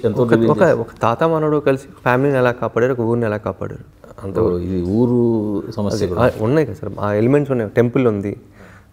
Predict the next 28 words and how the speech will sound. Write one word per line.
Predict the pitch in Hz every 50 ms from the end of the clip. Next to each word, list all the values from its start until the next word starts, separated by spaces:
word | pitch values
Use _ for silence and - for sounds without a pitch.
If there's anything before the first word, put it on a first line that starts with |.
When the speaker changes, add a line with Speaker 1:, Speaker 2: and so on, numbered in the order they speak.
| _ - - - -
Speaker 2:
ఆ | 104
ఊరికి | 107 101 104 110 110 - - 107
ఒక | 104 101 104 101 98 92 90 90 92 -
టెంపుల్ | 104 107 104 - - 104 101
ఉంది, | 98 98 98 113 120 - - - - - -
ఆ, | 101
ఆ | 104 95 113 123 127
స్టోరీలో | - - 156 165 180 190 180
ఉన్నవన్నీ, | 147 131 123 113 101 98 98 87 - - - - - - - - - - - - - - - -
ఆ | 104 113
ఎలిమెంట్స్ని | 117 117 120 135 151 151 139 160 185
మళ్ళీ | 175 139 131 165
వీళ్ళిద్దరూ | 156 117 113 123 127 139 151 151 143 165 175
కలిసి | 165 156 147 147 147 - 170
ఎలా | 151 131 135 131 131
చేశారనేది | 131 120 - 127 123 117 113 113 113 127 147
కథ. | - 98 92 - - - - - - _ - - - - - - - - - - - - - _ _ _ _ - - - - - - - - -
ఆ | 104
తాత | 107 - 113 110 110 -
మనవడి | 123 123 120 120 120 120 120
మధ్య | 120 117 113 120 117
ఉండే | 113 113
సరదాలు | 110 - 107 104 107 113 110
ఎలా | 104 104 104
ఉంటాయి, | 101 98 98 95 101 107 123
ఇవన్నీ | 131 123 123 127 147 180 196 175
వచ్చే | 151 139 - - 151
సీన్స్. | - - 139 135 131 117 -